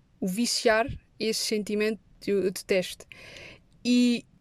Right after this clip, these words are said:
saiu agora este, esta reunião de Friends, eh, passado não sei quantos anos, e os meus amigos estão completamente loucos com isto. Parece que estão com as hormonas, tipo, no feijó. Está tudo louco.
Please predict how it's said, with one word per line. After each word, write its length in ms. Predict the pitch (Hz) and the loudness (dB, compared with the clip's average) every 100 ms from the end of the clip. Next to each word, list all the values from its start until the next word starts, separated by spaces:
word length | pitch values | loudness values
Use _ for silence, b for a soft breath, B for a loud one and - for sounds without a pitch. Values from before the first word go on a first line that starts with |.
| - | -16
saiu 360 | - - 294 294 | -4 2 4 6
agora 240 | 285 247 196 | 8 6 6
este, 680 | 214 - - 214 196 190 180 | 0 -4 -6 0 2 2 2
esta 320 | 208 - 240 | -2 0 0
reunião 720 | 196 233 233 240 247 247 214 | 0 0 2 2 2 2 0
de 80 | 190 | -2
Friends, 800 | - 214 208 202 185 - - - _ | -4 -2 0 0 -4 -6 -8 -12 _
eh, 160 | - 180 | -8 -8
passado 340 | - 190 175 | -6 -6 -6
não 80 | 185 | -6
sei 160 | 185 214 | -6 -4
quantos 300 | 226 220 233 | -4 -4 0
anos, 560 | 247 262 269 269 - - _ _ _ - - - | 0 2 0 -2 -10 -18 _ _ _ -20 -20 -8
e 140 | 262 196 | -2 0
os 120 | 185 | 0
meus 300 | 190 196 190 | 0 0 -2
amigos 600 | 202 202 214 - - - - | -2 -2 -4 -8 -14 -14 -16
estão 180 | - 269 | -10 -6
completamente 720 | 226 180 170 202 214 247 - | -4 -4 -6 -4 -2 -2 2
loucos 460 | 285 285 285 - - | 6 6 4 0 -8
com 220 | - 311 | 0 4
isto. 580 | 277 262 - - 180 196 - - | 4 2 -4 -8 -8 -8 -16 -4
Parece 260 | 262 262 - | 0 0 -2
que 80 | |
estão 300 | - 262 262 | -6 -2 0
com 100 | 262 | 0
as 180 | 269 254 | 0 4
hormonas, 920 | 262 262 254 262 262 285 294 - - - | 4 4 4 4 2 2 -2 -4 -16 -20
tipo, 180 | - - | -12 2
no 120 | 262 | 2
feijó. 720 | 269 311 320 285 277 285 226 214 _ | 2 0 2 4 6 6 2 -8 _
Está 160 | - 220 | -8 -6
tudo 260 | - 247 294 | -4 0 6
louco. 400 | 349 311 - | 8 6 2